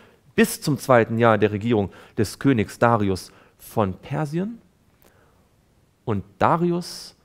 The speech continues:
folgte auf diesen falschen Bardia. Man sieht also eigentlich in Esra vier eine ganz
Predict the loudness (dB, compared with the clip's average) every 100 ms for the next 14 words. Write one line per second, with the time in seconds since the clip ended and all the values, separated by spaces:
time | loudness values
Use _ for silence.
0 | _ _ -8 2 4 4 0 2 2 2
1 | -2 -4 -4 -10 -14 -4 -2 -2 -4 -8
2 | -8 -10 _ _ _ _ _ _ -10 -4
3 | -2 0 -2 -4 -2 -2 -2 -4 -2 -2
4 | -2 -8 -6 -6 -6 -4 -4 -6 _ _
5 | _ -14 -6 -4 -2 -4 -4 -6 -8 -10
6 | -18 -20 _